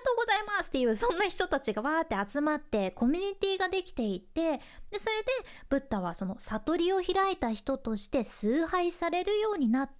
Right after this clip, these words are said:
たっていうことなんです。で、何がすごいかっていうと、やっぱり今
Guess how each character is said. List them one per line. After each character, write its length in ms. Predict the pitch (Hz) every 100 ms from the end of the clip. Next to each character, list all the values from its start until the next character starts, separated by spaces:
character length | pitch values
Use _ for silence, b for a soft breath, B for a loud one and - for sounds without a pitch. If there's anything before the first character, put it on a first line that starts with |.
| -
た 100 | 320
っ 20 | 494 - - -
て 60 |
い 40 | 294
う 60 |
こ 160 | 302 285
と 100 | 285
な 160 | 262 175
ん 60 |
で 100 | 160
す。 140 | - - B B B B B
で、 160 | - 208 B B B -
何 520 | 190 202 320 453 403
が 160 | 202 214
す 180 | - 240
ご 140 | 254
い 100 | 240
か 120 | -
っ 40 | 196
て 160 | -
い 60 | 202
う 140 | 240
と、 280 | 247 349 302
や 80 | 214
っ 40 | 233
ぱ 140 | 269
り 140 | 208 - B B B -
今 160 | 285